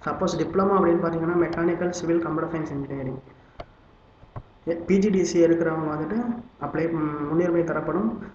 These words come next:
ஆ, எக்ஸ்பீரியன்ஸ் இருக்கிறவங்களுக்கு வந்துட்டு முன்னுரிமை தரப்படும் அப்படின்னு சொல்லியிருக்காங்க. But கம்பல்சரி கிடையாது, டிசைரபிள் தான், எசென்சியல் கிடையாது. அதுக்கப்புறம் வந்து டெக்னிக்கல் அசிஸ்டன்ட், ஜூனியர் இன்ஜினியர், சீனியர் ஃபார்மசிஸ்ட், எஸ் ஏ எஸ் அசிஸ்டன்ட் அப்படின்னு கொடுத்துருக்காங்க. மொத்தம் பதினஞ்சு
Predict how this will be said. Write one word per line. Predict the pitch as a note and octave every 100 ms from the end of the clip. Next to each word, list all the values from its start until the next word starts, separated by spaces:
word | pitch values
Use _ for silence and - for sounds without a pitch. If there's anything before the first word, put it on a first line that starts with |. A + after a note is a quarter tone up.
| -
ஆ, | D3+ D3
எக்ஸ்பீரியன்ஸ் | D3+ - G3 G3 F#3+
இருக்கிறவங்களுக்கு | E3 D#3+ D#3 D3 C#3+
வந்துட்டு | D3+ E3
முன்னுரிமை | F3 D#3+ E3 D3+
தரப்படும் | C#3+ C#3+ C#3+ C#3+
அப்படின்னு | C#3 -
சொல்லியிருக்காங்க. | C#3 D3 C#3+ C#3+ F#3 E3
But | D3+
கம்பல்சரி | D#3+ D#3 F3+ E3+ E3
கிடையாது, | D#3 C#3 C3+ B2+ -
டிசைரபிள் | C#3+ E3 E3+ D#3+ C#3
தான், | C3+ - - - - -
எசென்சியல் | B2+ D#3+ E3 D#3+ C#3
கிடையாது. | C3 C3+ C3+ G#3+ - -
அதுக்கப்புறம் | C#3 D3+ D#3+ E3+
வந்து | E3+
டெக்னிக்கல் | D#3+ F#3 F3+ F#3
அசிஸ்டன்ட், | E3+ D#3+ - F3
ஜூனியர் | D#3+ D3+ E3+ E3+ D#3+
இன்ஜினியர், | D#3+ D#3 E3+ G3 - - - - - - - - - -
சீனியர் | - F3 F3+ E3+
ஃபார்மசிஸ்ட், | E3 D#3+ E3+ E3 D#3+ D3+ - F3 E3+
எஸ் | D3+ -
ஏ | F3
எஸ் | E3+ D3
அசிஸ்டன்ட் | - D#3 -
அப்படின்னு | D#3 C#3+ D3 D#3
கொடுத்துருக்காங்க. | C#3+ B2+ C#3+ C#3 C#3 G3 A#3 - -
மொத்தம் | - C#3+ E3+
பதினஞ்சு | D3+ E3 E3 D#3+